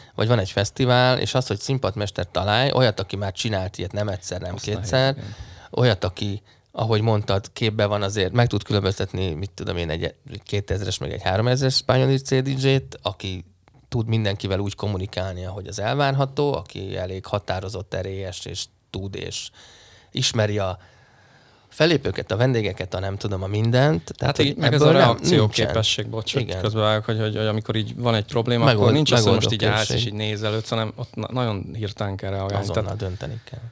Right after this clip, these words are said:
Speaker 2: nekem, nekem még egy ilyen emlékezetes, amikor a Paul Kalkbrenner volt a Parti Arénában, az is még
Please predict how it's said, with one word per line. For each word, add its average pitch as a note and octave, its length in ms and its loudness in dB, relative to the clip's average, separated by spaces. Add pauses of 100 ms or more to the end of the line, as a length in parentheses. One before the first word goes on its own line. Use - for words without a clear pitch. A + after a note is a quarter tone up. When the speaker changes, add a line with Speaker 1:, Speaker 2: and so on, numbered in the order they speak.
(260)
Speaker 2:
nekem, A#2+ 300 0
nekem B2 380 0 (400)
még B2 280 -2
egy A2 120 0
ilyen G#2+ 140 0
emlékezetes, G#2+ 580 -2
amikor A2 220 -2
a G#2 260 0 (240)
Paul A#2+ 300 0 (160)
Kalkbrenner G#2+ 840 -2
volt A2 300 -4
a A2 40 -2
Parti A2 440 -2
Arénában, A2 480 0
az A#2 120 -2
is - 200 -2
még A2 340 -2